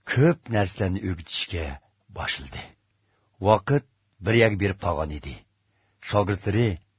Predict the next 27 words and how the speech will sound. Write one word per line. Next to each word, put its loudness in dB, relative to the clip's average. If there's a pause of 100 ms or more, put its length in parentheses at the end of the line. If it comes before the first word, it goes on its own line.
(120)
Hazrati 0
Aysoning 0
oldiga -2
kelib, -4 (840)
"Bu 4 (340)
xilvat -4
bir -2
joy -4
ekan, 2 (600)
kash -4
kirib -4
ketdi. -2 (880)
Xaloyiqni 4
taqib -2
etgan 2
bo'lsangiz, -2 (440)
ular 4
atrofdagi -2
yez 2
qishloqlarga 2
berib, 4 (360)
o'ziga 2
yeydigan 4
bir -2
narsa 0
setib -4
olsin", 2